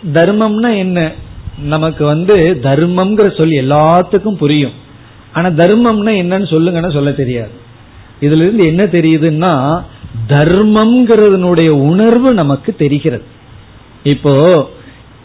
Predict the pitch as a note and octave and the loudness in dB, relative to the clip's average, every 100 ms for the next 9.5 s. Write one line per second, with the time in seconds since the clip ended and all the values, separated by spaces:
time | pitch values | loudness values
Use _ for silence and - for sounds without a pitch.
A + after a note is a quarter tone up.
0 | - D3+ E3 F3 D3+ D3 G3 F3+ D3+ - | -6 0 4 4 4 4 4 2 0 0
1 | E3+ F#3+ D#3+ D3 D3 F#3 E3+ F3+ D3 D3 | 0 0 -6 -6 -4 -2 -2 -2 -2 0
2 | D3+ C3 B2+ - - - - - - - | 0 0 -2 -6 -18 -20 -20 -20 -18 -2
3 | F#3 G#3+ G#3+ A3 F#3+ F3 F#3 G#3 D#3+ F3+ | 0 0 2 2 4 4 2 2 0 -2
4 | - - - - G#3+ A#3 F3 D#3+ - G#3+ | -10 -20 -12 -2 0 2 0 -2 -2 0
5 | G3 G3 A#3 G#3+ G3 D#3+ E3+ G#3+ G#3+ G3+ | 2 2 2 0 0 0 0 -2 -2 -2
6 | D#3 D#3+ C#3+ C3+ - - - - D#3+ E3+ | 0 2 0 -2 -8 -20 -20 -12 -4 -2
7 | F3+ F#3 - A#3 G#3+ G#3 A3+ F#3 D3+ A3+ | 0 -4 0 2 2 2 2 0 0 2
8 | A3 F#3 G3 G#3 E3 E3+ F#3 F3+ D#3 D#3 | 2 0 -2 -4 -2 0 0 -2 -2 -2
9 | E3 D#3 D3+ C#3+ C#3+ | -2 -2 -2 -2 -4